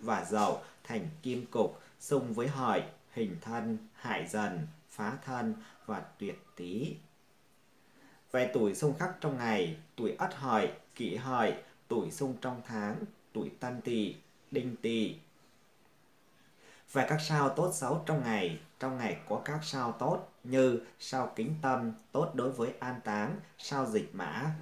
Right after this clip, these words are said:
tốt mọi việc, nhất là xuất hành, sao Thiên Ân, tốt mọi việc, sao Thiên Thủy, tốt mọi việc. Sao xấu trong ngày gồm có sao Tiểu Hồng Sa, xấu mọi việc, sao Nguyệt Phá, xấu về xây dựng nhà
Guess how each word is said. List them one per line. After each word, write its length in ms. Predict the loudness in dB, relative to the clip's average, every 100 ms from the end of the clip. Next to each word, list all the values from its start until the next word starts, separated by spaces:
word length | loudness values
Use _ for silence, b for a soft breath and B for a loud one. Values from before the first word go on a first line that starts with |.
| 0
tốt 200 | 0 2
mọi 280 | 2 0 0
việc, 220 | -2 -4 -6 -12 -8
nhất 220 | -4 -4
là 160 | -4 -6
xuất 260 | -4 -6
hành, 400 | -4 -2 0 -2 -6 B B
sao 260 | -4 -4 0
Thiên 260 | 0 0
Ân, 360 | 0 0 2 2 -2 -8
tốt 220 | -2 -2 -2
mọi 280 | -2 -2 0
việc, 340 | 0 0 0 B B
sao 240 | -8 -4 -4 0
Thiên 200 | -2 0
Thủy, 320 | 0 0 -2 -8 -20 _
tốt 220 | -2 -2 -4
mọi 340 | -2 0 0
việc. 440 | 6 6 6 -2 -18 -20 -20 B B B B
Sao 240 | -4 4 4
xấu 240 | 6 2
trong 160 | 2 2
ngày 200 | 2 2
gồm 220 | 4 4 4
có 340 | 0 4 4 4 -4
sao 280 | -6 -2 -2
Tiểu 240 | 0 -2
Hồng 260 | -2 -4 -4
Sa, 420 | -4 0 2 0 -4
xấu 280 | -8 -2 2
mọi 300 | 4 4 2
việc, 320 | 0 0 -2 B B
sao 220 | -6 -2
Nguyệt 220 | 0 2 0
Phá, 380 | -4 -4 0 0 -2 -12
xấu 240 | -4 0 0
về 300 | 2 0 0
xây 260 | -2 0
dựng 300 | 2 0 -2
nhà 180 | -4 -4